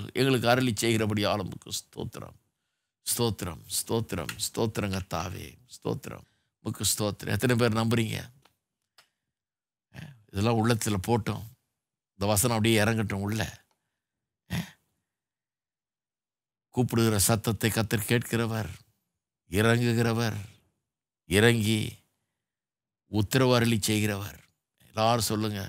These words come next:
கூப்பிடுகிற சத்தத்தை கேட்கிறவர், எனக்கு இறங்குகிறவர், எனக்கு உத்தரவு, அது ஆன்சர், அருளி செய்கிறவர், ஆன்சரை கொடுக்கிறவர்.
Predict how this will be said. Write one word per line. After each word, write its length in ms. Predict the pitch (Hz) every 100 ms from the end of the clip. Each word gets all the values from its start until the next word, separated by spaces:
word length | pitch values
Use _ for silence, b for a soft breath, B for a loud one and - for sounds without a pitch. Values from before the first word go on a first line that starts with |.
| -
கூப்பிடுகிற 440 | 117 110 113 107
சத்தத்தை 440 | 104 120 110 107 -
கேட்கிறவர், 640 | 117 113 - 110 95 - - _ _ _ _ _ _ _ _ _ -
எனக்கு 240 | 107 101
இறங்குகிறவர், 800 | 110 123 120 120 120 113 113 110 - _ _ _ _ _ _ _ _ _
எனக்கு 240 | 107 95 98
உத்தரவு, 560 | 101 - 139 127 107 76 73 -
அது 180 | 85 92
ஆன்சர், 480 | 110 135 - 90 65 - _ -
அருளி 260 | 110 139 135
செய்கிறவர், 540 | - 123 113 98 78 - - _
ஆன்சரை 360 | 135 139 127 117
கொடுக்கிறவர். 640 | 123 156 139 131 85 64